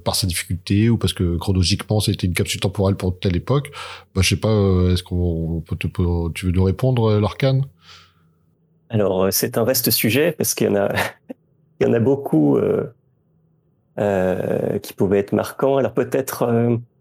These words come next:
Speaker 2: le premier Loup solitaire, Les Maîtres des Ténèbres, parce que ça changeait quand même des règles habituelles. Euh, Simon parlait tout à l'heure de, du temps qu'on pouvait passer dans l'œil noir à paramétrer son personnage. Ben là, c'était un petit peu ça. Alors évidemment, beaucoup plus rapide,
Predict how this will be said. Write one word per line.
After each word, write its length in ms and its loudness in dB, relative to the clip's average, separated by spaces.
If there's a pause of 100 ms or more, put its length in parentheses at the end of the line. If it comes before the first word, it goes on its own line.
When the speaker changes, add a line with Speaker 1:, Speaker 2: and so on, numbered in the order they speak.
(1120)
Speaker 2:
le 160 2
premier 280 2
Loup 100 4
solitaire, 520 0
Les 80 2
Maîtres 260 -2
des 140 0
Ténèbres, 520 0
parce 200 -2
que 80 -2
ça 180 -2
changeait 380 0
quand 120 0
même 180 2
des 100 2
règles 220 -2
habituelles. 520 0 (640)
Euh, 640 0 (540)
Simon 280 2
parlait 220 0
tout 180 -8
à 100 0
l'heure 200 2
de, 300 -2 (680)
du 160 -4
temps 160 0
qu'on 140 0
pouvait 180 0
passer 220 0
dans 100 2
l'œil 180 2
noir 280 2
à 80 0
paramétrer 480 -2
son 160 -2
personnage. 560 -2
Ben 100 0
là, 80 2
c'était 380 0
un 80 -2
petit 140 -4
peu 120 0
ça. 180 0
Alors 200 0
évidemment, 340 0
beaucoup 240 -4
plus 140 -4
rapide, 420 -2